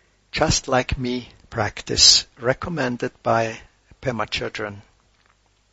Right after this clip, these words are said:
She says, "Whatever pleasure or discomfort, happiness or misery we experience,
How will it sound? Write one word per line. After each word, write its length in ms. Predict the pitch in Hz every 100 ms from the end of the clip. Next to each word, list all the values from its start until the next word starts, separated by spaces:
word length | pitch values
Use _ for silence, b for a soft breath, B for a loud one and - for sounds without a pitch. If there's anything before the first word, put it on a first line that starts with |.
| _ _ _ _ _ _ _ _ _ _ _ _ _ -
She 160 | - -
says, 460 | - 127 120 - - _ B B B B B B B B
"Whatever 420 | 127 120 143 185
pleasure 640 | 233 - 151 147 - - 123 -
or 160 | 135
discomfort, 1000 | 110 127 117 - 131 151 - 107 - - - _ _ _
happiness 720 | - 139 - 143 131 131 -
or 180 | - 117
misery 680 | 117 127 - 131 120 110 -
we 120 | 107
experience, 760 | 107 - 123 120 123 127 -